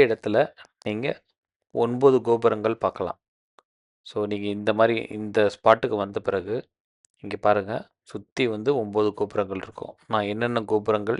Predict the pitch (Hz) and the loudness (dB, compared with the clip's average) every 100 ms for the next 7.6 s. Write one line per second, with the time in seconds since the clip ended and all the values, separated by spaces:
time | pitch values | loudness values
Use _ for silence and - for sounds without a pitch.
0 | 110 104 104 98 101 - 95 - 107 - | -4 -4 -4 -2 -2 -2 -10 -10 -12 -4
1 | - 101 - 104 98 98 95 95 120 - | -4 -2 0 0 -2 -4 -4 -4 -4 -6
2 | _ _ _ _ _ - 90 90 85 - | _ _ _ _ _ -10 -8 -8 -8 -10
3 | - _ _ _ _ _ 95 - - 90 | -12 _ _ _ _ _ -4 -4 -14 -14
4 | - _ _ _ _ _ _ _ 107 101 | -14 _ _ _ _ _ _ _ -6 0
5 | 107 104 98 117 110 107 98 95 113 131 | 0 -2 2 4 4 4 0 -2 -4 -4
6 | 104 104 - 110 101 - 98 98 95 110 | 0 0 0 -8 -6 -4 -4 -2 -2 -2
7 | 101 95 104 98 98 104 | -4 -2 -2 0 -4 -6